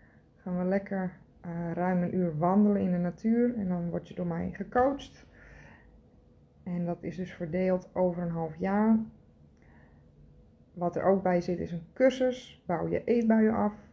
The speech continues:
Waar je, ja, eigenlijk persoonlijk onderzoek gaat doen. Waar komen jouw eetbuien vandaan? Want als je dat weet, dan komt er ook oplossing, ruimte voor oplossing. En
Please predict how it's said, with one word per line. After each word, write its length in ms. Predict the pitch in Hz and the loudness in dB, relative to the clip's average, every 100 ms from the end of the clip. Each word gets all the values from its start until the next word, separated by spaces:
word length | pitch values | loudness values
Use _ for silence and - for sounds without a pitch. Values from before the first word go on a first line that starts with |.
| - | -16
Waar 280 | 180 175 175 | -8 -4 -2
je, 380 | 170 165 170 175 - - - _ | -2 -2 -4 -6 -10 -20 -20 _
ja, 140 | 220 - | -8 -4
eigenlijk 320 | 185 185 180 - - - - _ - - - | -4 -4 -8 -14 -20 -20 -20 _ -20 -20 -10
persoonlijk 640 | 196 - 214 226 202 190 - - - - _ | -8 2 4 6 6 2 -8 -20 -20 -20 _
onderzoek 460 | 254 262 240 185 | 2 4 4 0
gaat 180 | - 175 | 0 -2
doen. 400 | 170 190 220 220 - | 0 2 2 2 -6
Waar 340 | 180 202 220 | -2 2 2
komen 300 | 220 165 180 | 2 -2 0
jouw 160 | 185 185 | 0 2
eetbuien 460 | 180 185 175 165 175 | 2 2 2 0 0
vandaan? 600 | 180 180 190 165 233 - - - _ - - - _ - - - - | 0 2 2 2 0 -2 -16 -20 _ -20 -20 -20 _ -20 -20 -20 -14
Want 160 | 175 165 | -10 -8
als 140 | 160 | -8
je 60 | 175 | 0
dat 220 | 196 214 | 0 2
weet, 420 | 226 240 269 - - - | 2 2 2 -4 -18 -20
dan 240 | - 180 180 | -8 -6 -2
komt 240 | 175 180 | 0 2
er 80 | 185 | 2
ook 160 | 175 - | 0 0
oplossing, 720 | 185 185 190 190 190 202 208 - _ _ _ - - | 0 2 2 0 -2 0 -2 -8 _ _ _ -20 -14
ruimte 540 | 151 156 185 208 208 | -10 -2 4 4 4
voor 200 | - 180 | 0 2
oplossing. 640 | 196 208 226 226 240 254 - - - - - _ | 2 2 0 2 2 2 -2 -12 -20 -20 -20 _
En 540 | 180 180 185 180 185 | -6 -2 -2 -2 -4